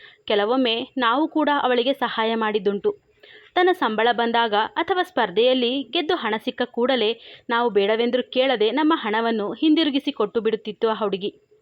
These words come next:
ಎಷ್ಟೋ ಬ್ಯೂಟಿ ಕಾಂಪಿಟೇಷನ್‌ಗಳಲ್ಲಿ ಬಹುಮಾನ ಗೆದ್ದಿದ್ದಾಳೆ ನಮ್ಮ ಆವ್ಯ. ಆದ್ರೆ ನಮಗೆಲ್ಲ ಆಶ್ಚರ್ಯ ಆಗ್ತಾ ಇದ್ದಿದ್ದು ಒಂದೇ ವಿಷಯಕ್ಕೆ.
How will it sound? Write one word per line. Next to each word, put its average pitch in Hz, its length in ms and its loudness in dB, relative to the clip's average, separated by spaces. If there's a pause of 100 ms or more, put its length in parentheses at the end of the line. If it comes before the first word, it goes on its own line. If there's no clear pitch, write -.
(580)
ಎಷ್ಟೋ 208 320 0
ಬ್ಯೂಟಿ 214 300 0
ಕಾಂಪಿಟೇಷನ್‌ಗಳಲ್ಲಿ 269 960 0
ಬಹುಮಾನ 220 500 -2
ಗೆದ್ದಿದ್ದಾಳೆ 220 680 -2 (120)
ನಮ್ಮ 226 300 -2
ಆವ್ಯ. 196 320 -2 (1200)
ಆದ್ರೆ 226 420 2 (420)
ನಮಗೆಲ್ಲ 233 440 2 (100)
ಆಶ್ಚರ್ಯ 277 480 2
ಆಗ್ತಾ 311 300 0
ಇದ್ದಿದ್ದು 285 520 2
ಒಂದೇ 240 440 2
ವಿಷಯಕ್ಕೆ. 226 500 -4